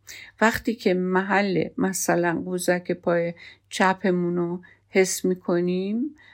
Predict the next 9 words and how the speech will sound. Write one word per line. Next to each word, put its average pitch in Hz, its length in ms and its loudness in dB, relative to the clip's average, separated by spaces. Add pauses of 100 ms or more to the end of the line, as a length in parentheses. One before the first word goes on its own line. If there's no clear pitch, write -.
(120)
وقتی 190 320 0
مکان 185 640 0
بینیمون 180 720 -2
رو 180 60 2
حس 180 380 -2
می‌کنیم، 175 680 -2 (360)
وقتی 185 280 0
فضای 180 680 -2
میان 190 600 -2